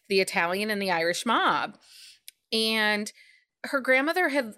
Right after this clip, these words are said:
sheltered her so much that she allowed her to be this hippie, free spirit, in the moment person, because her grandmother had done such an amazing job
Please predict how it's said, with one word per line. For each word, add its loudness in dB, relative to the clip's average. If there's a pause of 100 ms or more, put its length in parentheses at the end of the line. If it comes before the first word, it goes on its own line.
(140)
sheltered 0
her 0
so 0
much -4 (580)
that 0
she -2
allowed 2
her 2
to -6
be -2
this 0 (160)
hippie, 0
free -2
spirit, 2 (560)
in 0
the 0
moment -2 (520)
person, 0 (920)
because -2
her 0
grandmother 0
had -6
done -2
such -2
an 0
amazing -2
job -6